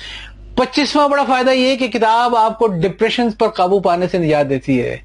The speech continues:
ڈپریشن آپ سے بہتر کون سمجھ سکتا ہے؟ کس قسم کی ڈپریشن کا ہمیں سامنا نہیں کرنا پڑتا ہے؟ مہنگائی کی ڈپریشن،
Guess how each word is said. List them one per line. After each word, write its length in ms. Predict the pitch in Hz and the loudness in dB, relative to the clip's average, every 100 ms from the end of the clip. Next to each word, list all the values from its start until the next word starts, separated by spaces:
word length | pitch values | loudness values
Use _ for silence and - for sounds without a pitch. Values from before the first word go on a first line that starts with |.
| - - - - - 180 | -20 -20 -20 -20 -8 -2
ڈپریشن 680 | 156 160 160 165 214 185 143 - - - | 0 -2 -2 -2 -2 -4 -6 -14 -20 -6
آپ 200 | - 160 | -2 -2
سے 100 | 175 | -2
بہتر 280 | 165 156 165 | -2 0 0
کون 200 | 151 147 | 0 -4
سمجھ 220 | 156 143 | 0 -4
سکتا 320 | - 120 123 123 | -4 -6 -6 -6
ہے؟ 60 | 120 - - - - - - - - - - - - - - - | -10 -20 -20 -20 -20 -20 -20 -20 -18 -18 -18 -18 -16 -18 -18 -6
کس 220 | 220 214 | -4 -2
قسم 280 | - 220 247 | -4 0 2
کی 60 | 247 | 2
ڈپریشن 420 | 220 208 220 220 | 2 0 0 0
کا 60 | 220 | 2
ہمیں 120 | 214 | 0
سامنا 320 | 202 190 185 | 0 0 0
نہیں 120 | 175 | 0
کرنا 220 | 156 143 | 0 -2
پڑتا 320 | 135 127 131 110 | -2 -2 -2 -4
ہے؟ 120 | 110 - - - - - - - - | -6 -14 -20 -20 -20 -20 -20 -14 -2
مہنگائی 380 | 156 151 156 156 | 0 0 0 0
کی 120 | 151 | 0
ڈپریشن، 520 | 143 143 131 131 120 | -2 -2 -4 -4 -4